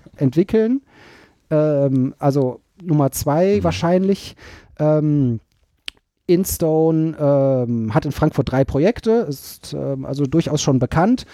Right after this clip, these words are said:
Speaker 2: und die bauen natürlich vor allen Dingen im hochpreisigen Segment. Äh, bei einem anderen Projekt in Frankfurt liegen die Wohnungen zwischen fünfhunderttausend und zwei Komma fünf Millionen. Autostellplatz, äh, kostet fünfzigtausend Euro. Das heißt, die bauen für eine Klientel, die betucht ist und sich entsprechend Wohnungen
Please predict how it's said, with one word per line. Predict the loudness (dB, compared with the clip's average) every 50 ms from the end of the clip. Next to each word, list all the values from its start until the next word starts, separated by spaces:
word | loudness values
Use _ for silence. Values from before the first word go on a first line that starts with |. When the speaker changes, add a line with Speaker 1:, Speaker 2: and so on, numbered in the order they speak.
| -20 -20 -20 _ -2
Speaker 2:
und | 0 0 2 2
die | 0 0
bauen | 2 2 2 2 2
natürlich | 2 0 0 0 0 0 0 -2 -2
vor | -4 -2
allen | 0
Dingen | 2 2 2
im | 0 -2
hochpreisigen | -4 -4 -2 0 0 2 2 2 2 2 0 0
Segment. | 0 0 0 0 0 0 0 0 0 -2 -6 -12 -18 _ _ -20 -20 -20 -20 _ _
Äh, | -4 -2 0 0 0
bei | 0 0 0
einem | 0 0
anderen | 2 0 0 0 0
Projekt | 2 2 2 2 0 -2
in | -4 -4
Frankfurt | -2 -2 0 0 0 -2 -2 -2 0 2 2 2 0 -2 -4 -4 -2
liegen | 0 2 2 0
die | 0 -2 -4 -4
Wohnungen | -2 -2 0 2 2 2 2 2 2 0 -2 -6 -16 -20 -10
zwischen | -6 -4 -2 0 -2 -2
fünfhunderttausend | 0 0 -2 0 0 0 0 0 0 0 0 0 2 2 0 0 -2
und | -2 -2
zwei | -2 -2 -2 0
Komma | 0 0 -2 0
fünf | 0 0 -2 0 0
Millionen. | 0 0 2 2 2 2 2 2 2 0 0 -2 -4 -10 -20 -20 -20 _
Autostellplatz, | -2 -2 0 0 0 0 0 0 0 0 0 0 0 -2 -2 -2 -8 -10 -6 -4
äh, | -4 -2
kostet | 0 0 -2 -2 -4 -2
fünfzigtausend | -2 -2 -2 0 -2 -4 -2 -2 -2 0 0 0 0 -2 -2
Euro. | -2 -2 0 0 0 0 0 0 0 -2 -4 -10 -20 -14 -8
Das | -6 -2 0
heißt, | 2 2 0 0 -2
die | -2
bauen | 0 2 2 0 0
für | 0 0 0
eine | 0
Klientel, | 0 0 0 0 2 0 0 0 0 2 2 2 0 -2
die | -2 -4 -4 -2
betucht | -2 -4 -2 0 0 0 0 -2 -2
ist | 0 0 0 -2 -4 -2
und | 0 0 0 2
sich | 0 -2 0 -2
entsprechend | -4 -4 -2 0 0 0 2 2 0 -2 0
Wohnungen | 0 0 2 2 2 2 2 0 0 -2 -4